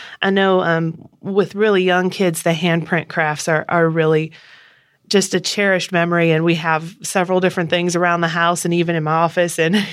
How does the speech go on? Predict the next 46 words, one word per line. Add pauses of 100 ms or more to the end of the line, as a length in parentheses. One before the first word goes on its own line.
<laughs>
there
are
things
I
will
never
get
rid
of
and,
um,
will
always
cherish.
So
there
are
lots
of
ideas
on
Pinterest,
of
course,
but (360)
easy
handprint
crafts
could
be
as
easy
as
a
mug,
a
grilling
apron,
or
a
garden
stone (380)
for
the
yard.